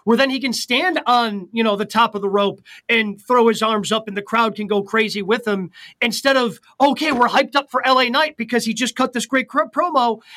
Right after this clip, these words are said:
and, oh, okay, I guess he didn't win." But it just takes the entire, like, it, you feel the air get out of the arena whenever this happens, and it, he gets the crowd so juiced up, and then they have him not factor into the decision at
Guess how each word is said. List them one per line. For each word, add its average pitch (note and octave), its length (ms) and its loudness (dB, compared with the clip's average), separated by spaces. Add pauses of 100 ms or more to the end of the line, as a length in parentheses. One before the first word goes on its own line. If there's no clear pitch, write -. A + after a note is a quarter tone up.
(260)
and, B3+ 1000 2
oh, F#3+ 440 0 (440)
okay, F3+ 280 -8
I F3 80 -4
guess F3 200 -4
he F3+ 100 -8
didn't F3 260 -4
win." E3 240 -8 (300)
But A#3+ 200 0
it C#4+ 120 -4
just D4 220 -4
takes E4+ 320 -2
the C4 180 0
entire, C4 540 0 (140)
like, A#3+ 260 0
it, A#3+ 140 -4
you A#3+ 160 2
feel E4+ 560 0
the D4 260 -2
air B3+ 400 2
get A3+ 240 -4
out A#3+ 160 6
of C4 80 -6
the A3+ 140 0
arena G#3 480 2
whenever G#3 440 -4
this A3+ 180 -4
happens, A#3 420 -4
and G#3+ 100 -2
it, G#3 160 -6 (160)
he B3 160 0
gets - 300 -4
the D#4+ 100 -10
crowd - 360 2
so - 200 -2
juiced G#3 340 -4
up, E4 240 2 (380)
and A#3 240 -2
then D4 220 -2
they D4 140 2
have A#3+ 280 0
him A#3 140 0
not A#3+ 240 0
factor A#3+ 440 -2
into A3+ 160 -2
the F#3+ 80 -10
decision A3 480 -4
at G#3 200 -2